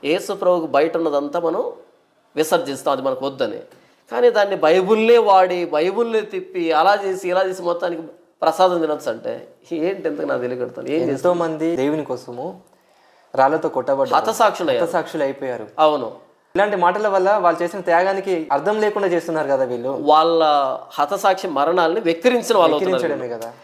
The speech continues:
Speaker 2: కదా.
Speaker 1: గట్టిగా నిలవబడ్డం,
Speaker 2: ఉమ్.
Speaker 1: సత్యం కోసం నిలవబడ్డం, దీన్ని తీసేస్తున్నాడు సిచ్యువేషన్ థింకింగ్ పేరుతో. అందుకు ఆ వ్యక్తి అంటే నాకు విరోధం, నేనంటే ఆ వ్యక్తికి విరోధం. ఆ జేమ్స్ డిబేట్లో కూడా నన్ను ఎందుకు వద్దు అన్నాడంటే,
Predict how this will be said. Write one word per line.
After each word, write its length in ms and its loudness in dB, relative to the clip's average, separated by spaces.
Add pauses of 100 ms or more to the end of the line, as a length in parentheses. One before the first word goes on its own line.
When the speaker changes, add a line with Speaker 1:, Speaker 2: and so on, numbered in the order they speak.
(220)
Speaker 2:
కదా. 100 2
Speaker 1:
గట్టిగా 260 4
నిలవబడ్డం, 600 2
Speaker 2:
ఉమ్. 220 -18 (600)
Speaker 1:
సత్యం 320 2
కోసం 240 -2
నిలవబడ్డం, 600 2 (840)
దీన్ని 420 2
తీసేస్తున్నాడు 840 0
సిచ్యువేషన్ 680 -2
థింకింగ్ 360 -2
పేరుతో. 360 -6 (280)
అందుకు 480 2
ఆ 80 6
వ్యక్తి 320 -4
అంటే 400 -6 (420)
నాకు 320 -2
విరోధం, 580 -2
నేనంటే 380 -2
ఆ 20 -2
వ్యక్తికి 300 -6
విరోధం. 540 -4 (680)
ఆ 80 2
జేమ్స్ 440 -2
డిబేట్లో 380 -2
కూడా 180 0
నన్ను 240 -2
ఎందుకు 260 -4
వద్దు 200 -6
అన్నాడంటే, 760 -2